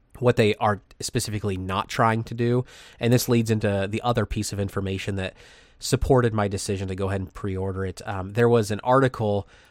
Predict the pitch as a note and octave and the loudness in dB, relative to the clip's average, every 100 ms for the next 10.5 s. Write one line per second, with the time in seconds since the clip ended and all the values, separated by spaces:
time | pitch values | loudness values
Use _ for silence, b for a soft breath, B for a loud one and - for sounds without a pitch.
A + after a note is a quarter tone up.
0 | b A#2+ G2 F#2+ F#2 A2 A2+ E3+ C#3+ G#2+ | b -4 0 0 -2 -2 2 4 4 2
1 | F#2 F#2 G2+ - F#2+ F#2 F#2+ G2+ G2+ G2 | -2 -4 -6 -4 -4 -4 -6 -8 -10 -10
2 | F#2+ F#2+ F#2+ G2 F#2+ - - G2 F#2 G2+ | -8 -8 -8 -8 -8 -12 -10 -8 -8 -10
3 | F#2 F#2+ G#2+ G#2+ - F#2 F2+ - - - | -12 -4 -4 -4 -6 -4 -4 -6 -14 -10
4 | F#2+ F#2+ G#2+ - G#2 G2 F#2+ - G#2 G2+ | -8 -6 -6 -4 -4 -4 -6 -8 -10 -6
5 | C3 B2+ C3+ A2+ G#2 G2 A2 - - b | -4 -2 -2 -2 -4 -4 -6 -12 -20 b
6 | b b G#2+ F#2+ F#2 - - B2+ G3+ G#2+ | b b -8 -6 -6 -8 -8 -4 -2 -4
7 | G2 - G#2+ - F#2 F2 - F#2 F#2 F#2 | -6 -10 -10 -10 -10 -12 -14 -12 -12 -14
8 | G2 - F#2+ - - G2+ F#2+ - G#2 C3 | -16 -14 -14 -14 -14 -12 -10 -8 -4 -2
9 | B2+ A2 G#2 G#2+ A2 A2 A2 G#2 G2 - | 0 -2 -4 -6 -4 -4 -4 -4 -8 -12
10 | - - A2 F#2+ | -14 -10 -8 -8